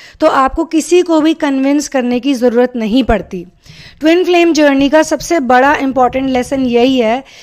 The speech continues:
कि twin flames should stop trying to convince other people about their beliefs, opinions and their truths। अगर आप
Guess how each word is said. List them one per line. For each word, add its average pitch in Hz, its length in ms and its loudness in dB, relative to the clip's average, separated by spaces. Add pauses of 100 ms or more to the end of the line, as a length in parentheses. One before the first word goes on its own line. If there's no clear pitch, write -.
(140)
कि 302 100 0
twin 311 320 0
flames 302 400 0
should 302 320 -4
stop 285 540 0
trying 254 300 0
to 285 100 -4
convince 262 680 0
other 247 240 0
people 240 480 0 (360)
about 247 320 2
their 262 220 2
beliefs, 240 440 -2
opinions 240 680 -2
and 233 240 -4
their 226 260 -4
truths। - 360 -2 (640)
अगर 320 340 2 (120)
आप 277 460 0